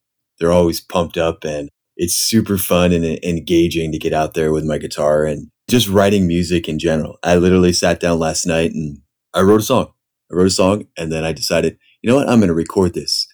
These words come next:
So I set up my whole, I have all the equipment in my living room. So I did my own living room session, if you will. And I,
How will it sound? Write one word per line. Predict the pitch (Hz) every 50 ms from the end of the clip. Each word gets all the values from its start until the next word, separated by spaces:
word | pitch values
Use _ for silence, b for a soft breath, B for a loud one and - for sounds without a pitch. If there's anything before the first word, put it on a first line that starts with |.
| _ _ _
So | - - 82
I | 82
set | - - 95
up | 87 80 80
my | 87 85
whole, | 78 78 85 85 87 82 78 - _ _ _ _ _ _ _ _ _ _ _ _ _ _ _ _ _ -
I | 85
have | 85 85 - - -
all | 87 87 92
the | 87 92
equipment | 92 90 - - 101 - - 101 95 - - _ -
in | 90
my | 87 82
living | 82 87 95 92 104 101
room. | 101 98 101 104 104 104 101 - _
So | - - 87
I | 87
did | 90 98 95
my | 92 90 90
own | 90 90 85 80
living | 90 92 82 92 90 87
room | 87 87 82 82
session, | - - - 92 85 82 - - 80 71 71 - _
if | - - -
you | 80 78
will. | 78 78 76 71 - - b b b b b b _ -
And | 76 76 78
I, | 73 73 73 73